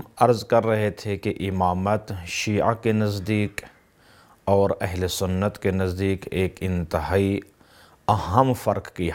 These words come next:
حامل ہے۔ اہل سنت امامت کو اس فروع دین میں سے ایک فرض سمجھتے ہیں، جس طرح نماز واجب ہے، روزہ واجب ہے۔ اسی طرح وہ کہتے ہیں کہ حکومت کا انتخاب بھی لوگوں پر واجب ہے، جس کو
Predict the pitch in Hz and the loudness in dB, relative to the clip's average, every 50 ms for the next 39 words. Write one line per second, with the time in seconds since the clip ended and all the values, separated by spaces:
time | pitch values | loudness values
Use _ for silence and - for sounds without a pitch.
0 | - - 90 87 87 87 85 82 76 90 92 98 110 113 113 - _ _ _ _ | 0 0 0 2 2 0 0 0 0 2 2 2 2 0 -4 -8 _ _ _ _
1 | _ _ _ _ _ _ _ _ - - - - - - - - - - - 107 | _ _ _ _ _ _ _ _ -20 -20 -20 -20 -20 -20 -20 -20 -2 2 2 4
2 | 113 117 117 113 - - 120 120 123 127 135 135 - - - 123 127 127 123 123 | 4 4 2 2 2 2 2 4 4 4 4 4 2 0 0 0 2 4 4 4
3 | 127 127 120 - - - 123 120 120 117 110 95 - - - _ _ _ - - | 4 2 0 -2 0 2 4 4 6 6 4 2 0 -4 -12 _ _ _ -20 -20
4 | _ _ _ _ _ _ _ - - - 113 - - - - - 123 117 117 107 | _ _ _ _ _ _ _ -12 -8 -8 -8 -8 -8 -8 -2 2 4 4 6 6
5 | 113 113 104 104 110 110 107 104 101 101 98 - 104 92 92 95 92 - - - | 6 4 4 2 2 2 2 0 0 -2 -2 -2 -2 0 0 0 -2 -2 -6 -2
6 | - 107 101 - - - 107 101 98 101 101 - - 101 98 95 98 95 92 87 | 2 2 2 2 0 -4 -4 -2 -2 -2 -4 -4 -2 -2 -2 -2 -2 -2 -2 -2
7 | 90 - - 85 87 80 80 82 82 87 92 95 107 101 95 95 95 95 90 95 | -4 -4 -4 -2 -2 0 0 0 0 2 4 4 4 4 2 0 0 0 0 -2
8 | 92 85 87 90 92 92 90 82 85 85 90 90 95 90 90 90 92 98 92 98 | -2 -2 -2 0 0 2 0 0 0 -2 0 0 0 2 2 4 2 2 2 0
9 | 87 87 90 92 92 92 92 85 - - _ _ _ - - _ _ - - - | -2 -2 -2 0 0 0 -2 -4 -8 -14 _ _ _ -20 -20 _ _ -20 -20 -20
10 | - - _ - - 123 117 123 117 - 107 107 101 95 90 92 95 95 92 - | -20 -20 _ -2 0 2 2 0 2 4 4 4 4 2 0 0 0 -2 0 -2
11 | 98 90 90 101 113 117 - - 107 104 104 101 95 - - - - _ _ _ | -2 -2 -2 0 -2 -2 0 0 2 2 4 2 2 0 -2 -6 -16 _ _ _
12 | - - - 95 - 107 107 107 104 104 98 - - - 98 92 92 90 82 95 | -12 -8 -8 -2 2 4 4 4 4 2 0 -2 -2 -2 -2 0 0 -2 -4 -6
13 | - 104 95 95 95 82 82 95 90 87 90 90 85 90 87 80 87 85 82 85 | -2 2 4 4 4 2 0 -4 -2 -2 0 0 0 -2 -4 -4 -4 -2 0 2
14 | 87 92 90 104 95 98 101 95 87 82 95 104 101 - - - 95 95 | 2 2 2 0 0 2 2 2 0 0 -2 -2 -2 -4 -6 -6 -4 -4